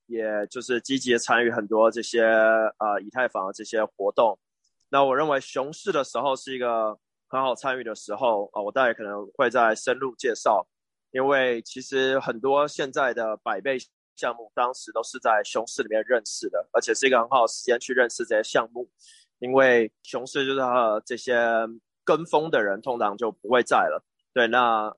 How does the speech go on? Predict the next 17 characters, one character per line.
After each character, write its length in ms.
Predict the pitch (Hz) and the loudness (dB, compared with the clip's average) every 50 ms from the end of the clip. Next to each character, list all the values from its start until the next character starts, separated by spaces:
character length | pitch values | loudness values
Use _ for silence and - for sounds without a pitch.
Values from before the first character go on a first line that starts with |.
| _ _ | _ _
通 160 | - 156 156 | -4 -4 -2
常 280 | 160 156 143 127 127 135 135 | 0 2 2 2 0 -2 -4
真 220 | - 156 147 151 | -2 -2 -2 0
正 160 | 151 160 135 | 0 -2 -2
很 140 | 120 120 104 | -2 -4 -10
熊 300 | - - - 104 95 101 - | -8 -8 -8 -8 -6 -6 -6
都 100 | 117 117 | -6 -4
是 160 | - - 120 | -4 -6 -4
过 340 | - - 143 123 107 98 92 _ _ | 0 2 4 4 4 2 0 _ _
一 100 | 156 151 | -10 -8
年 160 | 135 110 95 - - | -6 -6 -8 -8 -2
后 180 | - 131 107 90 - _ _ _ | 0 2 2 2 0 _ _ _
这 80 | - | 0
样。 180 | 104 92 85 82 101 | 2 2 2 2 2
那 160 | 113 113 107 | 2 4 4
我 100 | 101 98 | 4 2
们， 140 | 95 98 | 0 0